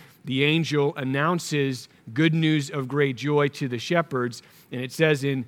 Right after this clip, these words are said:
Luke two, verses thirteen and fourteen, "And suddenly there was with the angel a multitude of the heavenly host, praising God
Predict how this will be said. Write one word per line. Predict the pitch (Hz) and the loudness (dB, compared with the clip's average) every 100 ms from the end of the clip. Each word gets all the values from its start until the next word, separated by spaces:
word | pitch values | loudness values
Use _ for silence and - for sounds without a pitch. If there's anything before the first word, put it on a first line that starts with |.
| - | -8
Luke | 120 151 160 | -4 -2 -2
two, | - 165 151 | -4 0 0
verses | 131 143 - 139 | 0 -2 -2 -8
thirteen | - 151 160 165 156 | -4 -4 -4 -4 -2
and | 165 | -4
fourteen, | 156 151 139 135 123 120 117 _ _ _ _ _ - - - _ | -4 -4 -4 -6 -4 -4 -8 _ _ _ _ _ -20 -20 -20 _
"And | 160 156 151 | 2 2 2
suddenly | - 202 208 165 147 127 143 156 _ _ _ _ | 0 4 4 4 2 0 -2 -8 _ _ _ _
there | 117 151 156 | 0 6 6
was | 143 156 170 185 143 | 6 6 8 6 2
with | 160 160 | 0 0
the | 175 156 | 0 2
angel | 151 131 151 - | 0 0 -4 -2
a | 139 | 0
multitude | 135 139 160 196 220 190 165 - 151 135 135 135 - | 0 2 4 4 4 0 -2 -2 0 2 0 -2 -6
of | 156 143 | -6 0
the | 143 | 2
heavenly | 143 147 147 139 | 2 0 0 0
host, | 139 123 113 - - _ _ _ _ | 2 0 -4 -12 -20 _ _ _ _
praising | - 165 170 175 196 185 | -4 2 2 2 2 4
God | 160 139 123 123 131 | 4 4 4 2 -2